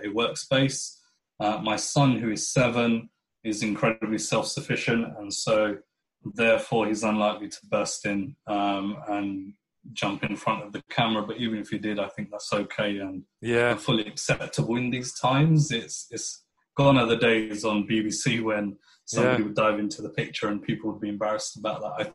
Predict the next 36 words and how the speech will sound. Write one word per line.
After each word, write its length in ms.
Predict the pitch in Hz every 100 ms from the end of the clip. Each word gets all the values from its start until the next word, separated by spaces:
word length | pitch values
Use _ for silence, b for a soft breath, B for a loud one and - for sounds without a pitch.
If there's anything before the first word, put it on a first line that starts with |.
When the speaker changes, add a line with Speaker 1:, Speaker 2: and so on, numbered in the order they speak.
| -
Speaker 1:
think 280 | 131 123 - _ _ _ _
this 200 | 117 -
next 340 | 117 113 - 117
normal 460 | 113 113 110 104
for 220 | 101 110
me 220 | 107 107 104
has 160 | 101
been 280 | - 107 104
that 260 | 104 104 -
people 280 | 113 110
are 60 | 107 107 107
more 200 | 104 104
understanding. 840 | 95 - - 110 104 98 92 92 -
And 240 | 110 104 98
so 400 | - 113 107 107 - _ _ _ _ _ _ _
all 240 | 156 151 143
I've 200 | 139 131
tried 340 | - 120 107
to 140 | -
do 380 | 101 107 117 117 - _ -
as 220 | 101 - -
perhaps 480 | 104 110 - - -
somebody 560 | - - 104 104 107 104
in 100 | 101
a, 240 | 101 101 _ _ _ _ -
uh, 100 | 110 101
in 80 | 113
a 40 | 110
privileged 440 | - 110 107 92
senior 320 | - 110 101
position 480 | - 101 107 - 107
is 160 | 98 113
make 160 | 110
sure 180 | - 104
that 100 | 107
my 220 | 110 107